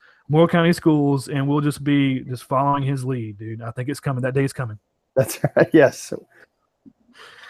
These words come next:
Speaker 1: All right. Well, uh, tomorrow night we got Washington. Thursday night game is Washington at Dallas. Dale has, uh, Jameson Crowder and Samaje Perine going, so he's got a lot invested in it.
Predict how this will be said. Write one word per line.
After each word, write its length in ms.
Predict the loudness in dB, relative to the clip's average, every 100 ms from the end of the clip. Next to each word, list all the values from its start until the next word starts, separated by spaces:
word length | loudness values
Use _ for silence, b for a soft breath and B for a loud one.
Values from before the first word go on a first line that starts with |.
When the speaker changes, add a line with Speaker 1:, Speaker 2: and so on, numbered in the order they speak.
| B B
Speaker 1:
All 80 | 4
right. 140 | 4
Well, 160 | 6 6
uh, 200 | 6 6
tomorrow 300 | 4 4 6
night 300 | 6 2 0 -8
we 140 | -6
got 360 | 0 2 2 -2 -8
Washington. 720 | -2 2 2 2 -4 -2 -2 2
Thursday 260 | 4 4
night 200 | 2 0
game 220 | 0 -2
is 100 | -2
Washington 420 | 0 0 0 -4 -4
at 60 |
Dallas. 400 | 0 0 0 -2
Dale 280 | 2 4 6
has, 380 | 6 4 2 -4 -4
uh, 160 | -4
Jameson 320 | 0 -2 -2
Crowder 340 | 0 4 4 4
and 300 | -2 -4 -6 b b b -10
Samaje 460 | -4 0 0 0
Perine 480 | 0 0 0 0 0
going, 340 | 0 0 0 -4
so 380 | -4 -2 -2 -6 B B B 2
he's 140 | 6
got 140 | 8
a 20 | 8
lot 220 | 8 6
invested 560 | 6 6 4 2 -4 -6 -20 -20 _ _ _ _ _ -20 -10
in 140 | -8
it. 140 | -8